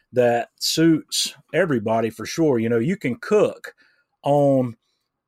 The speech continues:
a hundred dollar Weber kettle. You can do all these things. Well, I won't say all of these things. You can do most of these things on a kettle, but you just have to babysit it more. It's a,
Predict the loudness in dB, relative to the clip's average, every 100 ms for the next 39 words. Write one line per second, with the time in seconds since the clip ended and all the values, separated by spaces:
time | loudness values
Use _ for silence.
0 | _ -10 -4 -2 0 2 4 4 4 4
1 | 2 -2 -2 2 2 0 -4 -4 -6 -2
2 | 0 2 2 2 -2 -4 -4 -4 -6 -4
3 | -2 0 2 0 -4 -4 -6 -4 -2 -2
4 | -2 -6 -8 -8 -8 -8 -4 -2 0 0
5 | -2 -6 -10 -10 -8 -8 -8 -10 -18 -20
6 | -20 _ -6 -4 -4 -2 2 2 0 -6
7 | _ -10 -8 -8 -6 -4 -4 -2 0 0
8 | 0 -4 -6 -4 -2 -2 -2 -6